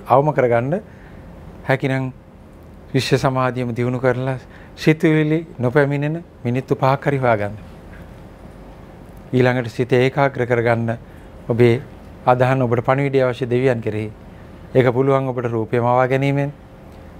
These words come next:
සමහර අය යම් යම් පුද පූජා පවත්වලා මිත්‍රශීලී භාවයක්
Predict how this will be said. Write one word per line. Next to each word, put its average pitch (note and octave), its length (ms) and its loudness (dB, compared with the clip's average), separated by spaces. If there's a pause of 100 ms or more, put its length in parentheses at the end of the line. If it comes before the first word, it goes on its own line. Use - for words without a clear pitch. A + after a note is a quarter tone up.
(220)
සමහර C3+ 360 0
අය C3 120 0
යම් B2 160 -2
යම් A#2+ 100 -4
පුද A#2+ 220 -2
පූජා B2 300 2
පවත්වලා B2 580 0 (1300)
මිත්‍රශීලී B2 640 4
භාවයක් B2 440 2